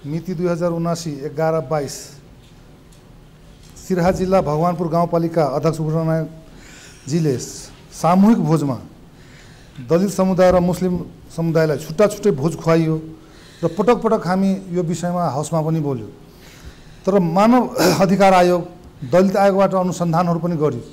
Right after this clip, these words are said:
मुद्दा दर्ता भयो, तर हालसम्म कारवाही अहिलेसम्म हुन सकेन।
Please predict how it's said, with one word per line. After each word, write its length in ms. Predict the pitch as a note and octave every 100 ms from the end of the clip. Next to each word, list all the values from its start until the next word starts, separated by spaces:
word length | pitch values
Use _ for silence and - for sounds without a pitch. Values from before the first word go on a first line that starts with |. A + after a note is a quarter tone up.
| - - - - - -
मुद्दा 240 | E3 D#3+ G3+
दर्ता 280 | F#3+ E3+
भयो, 100 | E3+
तर 120 | D#3+ F3
हालसम्म 520 | B2 F3+ G#3+ A3 A3
कारवाही 340 | G3 F#3 F#3+
अहिलेसम्म 360 | E3+ F3 D#3+ E3+
हुन 200 | D#3 D#3+
सकेन। 380 | D#3 D3+ D3